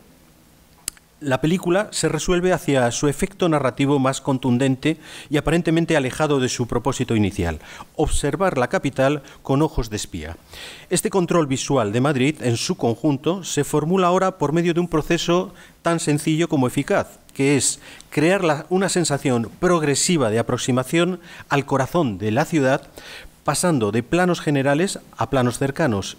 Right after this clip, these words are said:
y mostrando visiones desde diferentes perspectivas, desde diferentes lugares, para cercarla con la cámara. Ahora bien, el sentido acumulativo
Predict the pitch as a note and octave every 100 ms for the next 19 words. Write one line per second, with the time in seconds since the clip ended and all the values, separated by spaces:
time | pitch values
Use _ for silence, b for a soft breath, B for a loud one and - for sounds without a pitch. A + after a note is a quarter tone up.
0 | - E3 D3 C#3+ F3+ F3 A2+ G2+ A#2 C3+
1 | F#3 F3+ F#3 F3 C#3 C3+ B2 C3+ - C3+
2 | F3 D3+ G#2 - D#3 - - A#2 C3+ F#3
3 | B B G#2 G2 G2 G2 G#2+ C3 C3+ B2+
4 | A#2+ B2+ - B B B F3 F#3+ - -
5 | - B2+ - D#3 D#3 D#3 B2+ A2 F#2 F2
6 | E2 D#2+ - - B B B B B B
7 | - F3+ F#3 C#3 A#2+ D3+ D3 D#3 D#3 F#3+
8 | G3+ G3 - D3 - C#3+ C#3 B2+ G3+ E3
9 | G2